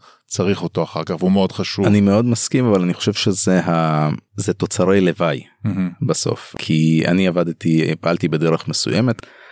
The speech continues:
Speaker 2: אז זה לא אומר שזאת הדרך,
Speaker 1: מהמם.
Speaker 2: אבל הדברים האלה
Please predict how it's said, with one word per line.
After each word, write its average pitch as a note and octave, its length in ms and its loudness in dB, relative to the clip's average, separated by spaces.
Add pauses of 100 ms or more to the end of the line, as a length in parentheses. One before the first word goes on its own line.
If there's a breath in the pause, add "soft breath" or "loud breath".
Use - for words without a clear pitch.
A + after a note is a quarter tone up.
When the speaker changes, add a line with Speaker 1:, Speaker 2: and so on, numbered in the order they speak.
(440 loud breath)
Speaker 2:
אז E2 300 -2
זה - 200 -4
לא E2+ 80 2
אומר A#2+ 200 2
שזאת E2 480 -2
הדרך, D2 480 -4
Speaker 1:
מהמם. F#2 220 -8 (220)
Speaker 2:
אבל D2+ 500 -4 (380)
הדברים E2 460 0
האלה C#3+ 280 2